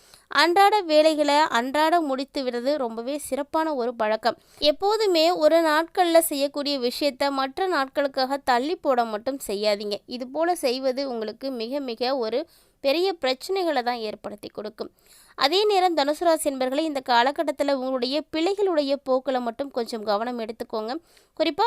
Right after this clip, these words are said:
பெண் பிள்ளைகள்லாம் வச்சிருக்கீங்க அப்படின்னா, அவங்க என்ன செய்யறாங்க அப்படிங்கிறத நீங்க வந்து பாதுகாப்பது அவசியமானது. அவங்க மேல கொஞ்சம் அக்கறை எடுத்துக்கோங்க. பெண் பிள்ளைகளை பொறுத்த மட்டும் கிடையாதுங்க, உங்களுடைய குடும்பம் சார்ந்த விஷயங்களையும் நீங்க கவனத்தை எடுத்துக்கணும்.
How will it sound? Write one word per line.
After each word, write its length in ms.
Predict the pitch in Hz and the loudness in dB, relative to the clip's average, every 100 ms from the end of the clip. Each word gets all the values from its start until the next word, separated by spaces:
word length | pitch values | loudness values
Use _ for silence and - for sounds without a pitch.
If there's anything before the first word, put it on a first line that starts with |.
| 466 | 0
பெண் 240 | 349 311 320 | 0 0 0
பிள்ளைகள்லாம் 460 | 311 302 277 285 262 | 0 0 0 0 -2
வச்சிருக்கீங்க 520 | 240 269 262 247 262 | -4 -6 -6 -6 -4
அப்படின்னா, 280 | 247 226 233 | -2 -2 -2
அவங்க 320 | 330 285 247 | -2 -2 -4
என்ன 240 | 262 359 - | -2 -2 0
செய்யறாங்க 380 | 262 269 262 269 | 0 2 0 0
அப்படிங்கிறத 580 | 247 233 233 220 226 302 | -2 -2 -2 -2 0 -2
நீங்க 320 | 254 277 269 | -2 -4 -6
வந்து 260 | 233 233 | -6 -8
பாதுகாப்பது 800 | 277 226 214 240 226 226 226 - | -4 -2 0 -2 -6 -6 -8 -6
அவசியமானது. 800 | 196 208 - 220 214 214 214 226 - _ - - | -6 -6 -6 -8 -6 -4 -2 -4 -6 _ -20 -8
அவங்க 360 | - 254 330 392 | 2 4 4 2
மேல 320 | 311 262 269 | 2 2 0
கொஞ்சம் 380 | 285 294 330 339 | 0 -2 0 -2
அக்கறை 380 | 240 240 220 214 | 0 -2 -2 -4
எடுத்துக்கோங்க. 540 | 226 226 220 214 220 - _ | -6 -8 -6 -2 -4 -6 _
பெண் 240 | 339 359 | 2 2
பிள்ளைகளை 500 | 440 440 415 403 392 359 | 2 2 2 2 2 4
பொறுத்த 380 | 330 302 302 311 | 4 4 2 0
மட்டும் 320 | 285 311 294 | 0 -4 -4
கிடையாதுங்க, 540 | 262 262 277 254 247 269 | -2 2 2 0 -2 -4
உங்களுடைய 580 | 285 285 302 294 285 - | -2 -4 -2 0 0 0
குடும்பம் 440 | - 339 403 440 | -2 0 0 -2
சார்ந்த 400 | 403 392 370 392 | 0 0 2 0
விஷயங்களையும் 600 | 330 277 - 294 269 269 269 | -4 -4 -4 -4 -2 -4 -4
நீங்க 160 | 254 | -4
கவனத்தை 500 | 220 233 240 240 233 | 0 0 0 -4 -4
எடுத்துக்கணும். 480 | 220 220 - 220 | -4 -8 -10 -10